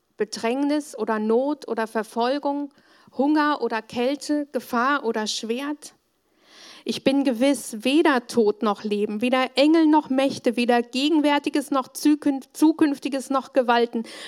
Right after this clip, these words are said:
weder Höhe noch Tiefe noch irgendeine andere Kreatur können uns scheiden von der Liebe Gottes, die in Christus Jesus ist, unserem Herrn. Gott ist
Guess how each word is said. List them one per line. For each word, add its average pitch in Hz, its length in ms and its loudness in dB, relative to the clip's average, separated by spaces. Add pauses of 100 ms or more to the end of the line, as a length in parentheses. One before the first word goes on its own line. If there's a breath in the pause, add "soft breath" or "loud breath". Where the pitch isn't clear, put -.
weder 233 340 4
Höhe 339 640 6
noch 240 240 2
Tiefe 320 680 0 (300 loud breath)
noch 240 240 0
irgendeine 302 640 4
andere 277 320 2
Kreatur 254 640 2
können 254 300 0
uns 233 220 -2
scheiden 294 520 2 (240 loud breath)
von 220 180 2
der 202 180 0
Liebe 285 460 2
Gottes, 240 640 -2
die 269 240 -2
in 269 160 -2
Christus 262 640 -2
Jesus 247 460 -6
ist, - 440 -8
unserem 233 460 -8
Herrn. 196 460 -12 (680 soft breath)
Gott 269 280 0
ist - 340 -6